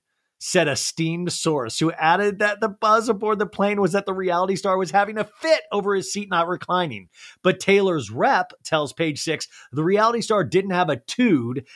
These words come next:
and that the delay wasn't his fault. A faulty seat was to blame." Quote, "The pl-" by the way, is the representative of Jax, is it Jax? <laughs> Like, it's Jax is his own P R guy. "Here's the deal. This is the quote.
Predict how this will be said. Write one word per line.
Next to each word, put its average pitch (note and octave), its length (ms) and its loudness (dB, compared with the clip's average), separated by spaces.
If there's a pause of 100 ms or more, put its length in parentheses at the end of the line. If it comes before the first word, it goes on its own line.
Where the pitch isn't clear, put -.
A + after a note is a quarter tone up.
and D#3 140 0
that D#3+ 140 4
the D#3 40 0
delay D#3+ 300 2
wasn't D#3 380 2
his C#3 140 -4
fault. B2+ 420 -2
A D#3 100 2
faulty G#3 480 2
seat A3+ 360 -4
was C#3 180 -4
to C#3 80 -2
blame." A2 420 -10
Quote, E3 420 2 (460)
"The F#3+ 140 2
pl-" G3 360 -8
by D3 120 4
the C#3 80 0
way, A#2 320 -4
is C3+ 220 -4
the D3+ 100 2
representative D#3+ 560 2
of C3 80 -4
Jax, A#2+ 600 -2
is C3+ 160 0
it D#3 100 0
Jax? A2+ 540 -4
<laughs> - 0 -
Like, D#3 240 4
it's - 160 -8
Jax A#2+ 340 -6
is A#2+ 120 -10
his A#2 80 -8
own A2+ 160 -6
P A2 140 -8
R A2 160 -6
guy. C#3+ 300 -4 (360)
"Here's D#4 280 4
the G#3 80 -2
deal. D#3 340 -2
This E3+ 240 2
is F#3 120 -4
the F3+ 100 2
quote. D3 340 0